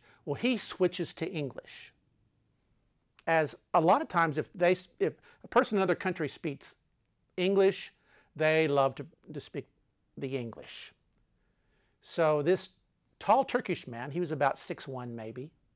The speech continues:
So he was taller than I was. I am. I was. And here is the conversation. Now keep this in mind,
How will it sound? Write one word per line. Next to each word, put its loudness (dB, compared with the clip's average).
So -20
he -8
was -6
taller 6
than -2
I 2
was. -8
I -2
am. -16
I -2
was. -6
And 2
here 2
is 4
the -4
conversation. -6
Now -8
keep -6
this -8
in -6
mind, -12